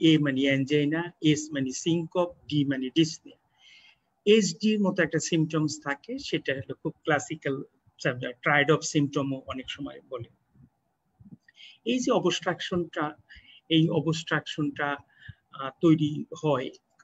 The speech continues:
তারপর একটা symptom তৈরি হয়, কিন্তু aortic স্টেনোসিস যে mostly asymptomatic, এটা প্রায় তিরিশ থেকে মানে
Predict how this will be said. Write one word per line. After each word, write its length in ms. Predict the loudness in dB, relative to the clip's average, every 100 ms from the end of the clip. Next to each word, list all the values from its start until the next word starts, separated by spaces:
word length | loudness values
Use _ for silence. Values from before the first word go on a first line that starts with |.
| -4
তারপর 340 | -2 -2 -4
একটা 180 | -4 -4
symptom 520 | 0 2 0 0 -4
তৈরি 300 | -2 -2 -2
হয়, 160 | -6 -8 -8
কিন্তু 340 | -8 -4 -6
aortic 360 | -2 -2 -2 -8 -10
স্টেনোসিস 600 | -10 -8 -8 -8 -12 -6
যে 60 |
mostly 880 | -6 -4 -4 -4 -6 -12 -8 -4 -2
asymptomatic, 680 | -4 -8 -14 -16 -16 -16 -18 _ _ _ -20 -20 _
এটা 280 | -8 -2 -4
প্রায় 380 | 0 2 2 0 -4
তিরিশ 340 | -2 -2 -2 -4
থেকে 400 | -4 0 0 0 -4 -10
মানে 380 | -4 -2 -2